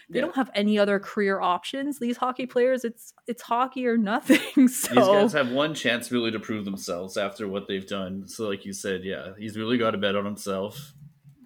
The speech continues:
Speaker 2: get his shit
Speaker 1: Yeah.
Speaker 2: together. Yeah.
Speaker 1: Yeah, exactly. So, we'll see. Like,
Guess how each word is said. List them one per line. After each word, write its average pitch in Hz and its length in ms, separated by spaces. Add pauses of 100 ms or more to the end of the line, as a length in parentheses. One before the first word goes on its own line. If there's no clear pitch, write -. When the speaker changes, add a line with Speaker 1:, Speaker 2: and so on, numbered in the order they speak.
(180)
Speaker 2:
get 113 100
his 117 120
shit 101 160
Speaker 1:
Yeah. 92 180
Speaker 2:
together. 101 440 (1800)
Yeah. 247 160
Speaker 1:
Yeah, 240 240
exactly. 185 720 (100)
So, 196 600 (220)
we'll 220 140
see. 226 460 (200)
Like, 196 400